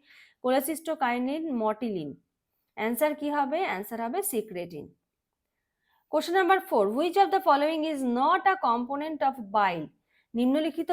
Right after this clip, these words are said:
কোনটি পিত্তের উপাদান নয়? বাইল সল্ট, বাইল পিগমেন্ট, কোলেস্টেরল, অ্যামাইলেজ। অ্যান্সার কি হবে? অ্যান্সার হবে অ্যামাইলেজ। Question number five, which digestive juice has the highest P H? কোন ডাইজেস্টিভ জুসের হায়েস্ট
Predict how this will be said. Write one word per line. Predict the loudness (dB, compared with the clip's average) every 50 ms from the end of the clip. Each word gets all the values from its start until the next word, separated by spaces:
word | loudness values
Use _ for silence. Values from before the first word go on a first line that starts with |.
| -2 0 0
কোনটি | 0 0 0 -2 -2 -4 -4 -4 -4 -4
পিত্তের | -6 -8 -8 -8 _ -8 -6 -4 -4 -4 -6 -6
উপাদান | -4 -2 -2 0 0 0 -2 -2 -2 -2
নয়? | -4 -4 -6 -4 -2
বাইল | 0 0 0 0 -2 -4 0
সল্ট, | 2 2 2 2 0 -2 0
বাইল | 2 2 2 0 -4 -6 -6
পিগমেন্ট, | -6 -6 -4 -4 -4 -4 -6 -8 -8 -6
কোলেস্টেরল, | -4 -2 -2 -2 -4 -6 -8 -6 -4 -2 -2 -2 -2 -4
অ্যামাইলেজ। | -4 -4 -4 -4 -6 -6 -8 -10 -12 -16 _ _ _ _ _ _ _ _ _ _ -10 -6
অ্যান্সার | -6 -4 0 0 0 0 0
কি | -2 -2 0 0
হবে? | 0 0 0 -2 -2
অ্যান্সার | -2 -4 -6 -8 -8 -6 -4
হবে | -2 0 0 0 -2
অ্যামাইলেজ। | -4 -6 -6 -6 -6 -8 -8 -10 -14 -16 -20 -20 _ _ _ _ _ _ _ _ _ _ _ _ _ _ _ _ _ _ _ -4
Question | -2 0 0 2 2 2
number | 4 2 2 2 4 6
five, | 6 6 6 4 2 0
which | 0 0 2 4 4
digestive | 4 4 2 0 -4 -4 -4 -6 -4 -4 -6 -8 -6 -6
juice | -4 -4 -4 -6 -8 -12 -10 -4
has | 0 2 2 2 0 0 0
the | -2 -2 -2 -4
highest | -2 0 2 2 0 -2 -4 _ _
P | -6 -2 -2 -2 -2 -4 -8
H? | -14 -20 _ -8
কোন | -4 -4 -2 0 2 2
ডাইজেস্টিভ | 2 2 2 0 -4 -4 -4 -6 -8 -10 -10 -10 -8
জুসের | -8 -8 -8 -8 -6 -4 -4 -4 -4 -6 -12 -20 -20 _ _ _ 2
হায়েস্ট | 6 8 8 8 8 6 4